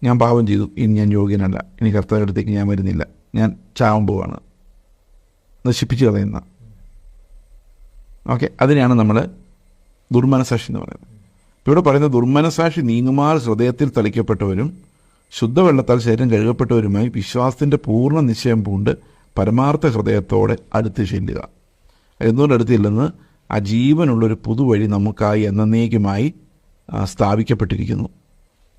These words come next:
ഓക്കെ, ആ, അതിൽ എപ്പോൾ വേണമെങ്കിലും നമുക്ക് പ്രവേശിക്കത്തക്ക രീതിയിൽ അടുത്ത് ചെല്ലാനാണ്. അതായത് നമ്മുടെ ഉള്ളിൽ ദുർമനസാക്ഷി പലപ്പോഴും ഉണ്ടാവും, "ഞാൻ ചെയ്തത് ശരിയല്ല, എൻ്റെ ജീവിതത്തിൽ തെറ്റുകൾ പറ്റി,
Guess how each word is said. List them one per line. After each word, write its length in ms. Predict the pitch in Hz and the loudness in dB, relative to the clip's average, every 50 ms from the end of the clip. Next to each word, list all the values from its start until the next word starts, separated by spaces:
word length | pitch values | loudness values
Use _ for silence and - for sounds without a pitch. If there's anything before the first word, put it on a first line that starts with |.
| _ _ - | _ _ -6
ഓക്കെ, 260 | 127 113 110 147 151 151 - - _ _ _ _ _ - 135 | -4 -2 0 0 -2 -2 -4 -12 _ _ _ _ _ 0 2
ആ, 280 | 147 170 - - - - | 2 2 2 0 -2 -2
അതിൽ 180 | 123 139 143 139 | 0 2 4 2
എപ്പോൾ 360 | 120 127 - 156 175 180 147 | 2 2 2 2 4 4 4
വേണമെങ്കിലും 360 | 120 117 120 117 123 120 110 | 4 2 2 0 0 0 0
നമുക്ക് 220 | 107 104 104 110 | 0 0 -2 -2
പ്രവേശിക്കത്തക്ക 640 | 104 107 107 107 101 - - - 101 95 - 107 - 104 | -2 -2 -2 -2 -2 -4 -4 -4 -4 -2 -2 -4 -6 -6
രീതിയിൽ 340 | 101 98 - - - - - - - _ _ _ _ _ _ - | -6 -6 -6 -8 -10 -10 -12 -16 -20 _ _ _ _ _ _ -4
അടുത്ത് 300 | 113 113 117 117 - 147 | -2 0 0 0 2 2
ചെല്ലാനാണ്. 420 | 123 101 104 104 101 98 101 101 | 2 2 2 0 -2 -2 -4 -2
അതായത് 200 | 110 113 117 120 | 0 2 2 2
നമ്മുടെ 200 | 123 131 135 143 | 2 2 2 2
ഉള്ളിൽ 360 | 139 131 139 147 151 139 131 | 2 2 2 0 0 0 0
ദുർമനസാക്ഷി 640 | 120 120 123 120 127 139 143 143 - 147 143 147 143 | 0 -2 -2 0 0 0 -2 -2 -2 -4 -4 -2 -2
പലപ്പോഴും 320 | 127 117 120 127 123 117 | 0 0 0 0 0 0
ഉണ്ടാവും, 280 | 107 107 110 104 98 - - - _ _ _ _ _ _ - | 0 0 -2 -4 -6 -10 -14 -20 _ _ _ _ _ _ -4
"ഞാൻ 240 | 127 113 113 117 117 | -2 0 0 0 0
ചെയ്തത് 240 | - 117 110 110 113 | 0 0 0 0 0
ശരിയല്ല, 480 | 107 113 107 107 110 107 104 107 104 | 0 0 0 2 2 0 0 0 -2
എൻ്റെ 180 | 104 104 101 107 | -2 -2 -2 -2
ജീവിതത്തിൽ 320 | 104 107 107 104 95 107 | 0 0 0 -2 -2 -4
തെറ്റുകൾ 400 | 92 - 104 95 110 104 101 98 | -4 -4 -2 0 0 0 0 0
പറ്റി, 320 | 98 98 - - - - | -2 -4 -6 -6 -8 -8